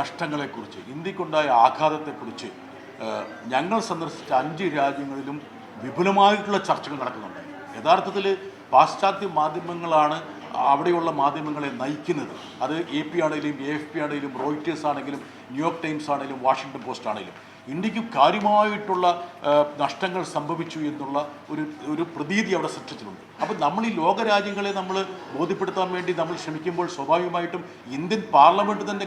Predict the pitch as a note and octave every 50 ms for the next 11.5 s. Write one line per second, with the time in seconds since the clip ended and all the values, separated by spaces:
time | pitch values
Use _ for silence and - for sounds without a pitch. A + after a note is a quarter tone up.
0 | - F3+ E3+ - F3 F#3+ F#3+ F#3 F#3+ G3 F#3+ E3+ F3 E3+ E3 F3+ F#3 F#3 F3+ -
1 | - F3 F3 E3+ F3+ - F#3+ F3+ - - - - B2 C#3+ D#3 D#3+ F3 F3+ F3+ F3+
2 | F3+ F3+ F3+ F#3 F#3 F#3 F3+ E3+ E3 F3 F#3 F#3 F3 F#3 F3+ F3+ F#3 F#3 F3 -
3 | - - D3 E3 E3 - F#3 F3 - F3 E3+ F3+ F3+ F3+ F3+ F3+ F3+ F3+ F3 D#3+
4 | E3 F3+ E3+ E3+ - - - - - - - D3+ E3+ F#3+ - G#3+ G3+ G3 E3+ C#3+
5 | A2 F#2+ - - - - - - B2+ C3 B2+ A#2 B2 D3+ F3+ G#3 G3+ G3+ D#3+ D#3+
6 | D#3 E3 G3+ G#3+ G#3 G#3 F#3 E3+ E3+ - F3+ - - F#3+ F3 D#3 - - D3 D3+
7 | D#3 F3 - E3+ E3 - E3+ D#3 D3+ D#3 D#3 D#3+ F3+ D#3+ D3+ C#3+ C#3+ D#3 E3+ F3
8 | E3+ - D#3+ - D#3 C3+ C#3 C#3 D#3+ E3 C#3+ C#3 D3 F3+ E3+ G#3+ G#3 G3+ F#3 F3
9 | F3 D#3+ D#3 D3+ D3 - - - - - - - - - G3+ - - F3 - G3+
10 | G#3 G#3 G3 G3 G3 G3 F3+ F3+ G3+ F#3+ F#3 F#3+ F#3 G3+ G3+ G3+ G3 F#3+ - -
11 | G#3+ G#3+ G#3 G3+ F3 E3+ - - -